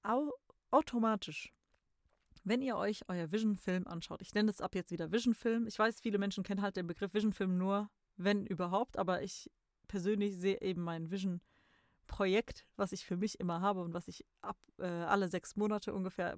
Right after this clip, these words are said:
oder dann, wenn ich mich daran wirklich satt gesehen habe, wenn es für mich so Normalität geworden ist, auch vor allem, wenn man viele, viele, viele Dinge einfach in sein Leben zieht, indem man so einen Vision Film tagtäglich anschaut, tagtäglich in seine Gebete integriert. Aber so ein Vision Film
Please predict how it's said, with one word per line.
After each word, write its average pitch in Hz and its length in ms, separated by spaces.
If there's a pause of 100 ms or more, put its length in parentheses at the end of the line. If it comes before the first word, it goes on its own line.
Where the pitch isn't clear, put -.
(100)
oder 170 220
dann, 185 220
wenn 175 80
ich 175 100
mich 175 120
daran 160 240
wirklich 170 280
satt 185 220
gesehen 180 380
habe, 175 320 (320)
wenn 185 100
es - 140
für 196 120
mich 202 200
so 196 180
Normalität 185 600
geworden 160 420
ist, - 300
auch 180 80
vor - 240
allem, 247 200
wenn 180 160
man 165 120
viele, 320 520
viele, 233 280
viele 226 260
Dinge 202 260
einfach - 280
in 175 100
sein 170 160
Leben 185 320
zieht, - 240
indem 170 260
man 165 180 (380)
so 175 200
einen 175 180
Vision 196 220
Film 175 360
tagtäglich 196 680
anschaut, 175 400
tagtäglich 196 500
in 180 80
seine 165 300 (240)
Gebete 202 300
integriert. 190 440 (1040)
Aber 185 140
so 185 100
ein 208 180
Vision 285 220
Film 240 380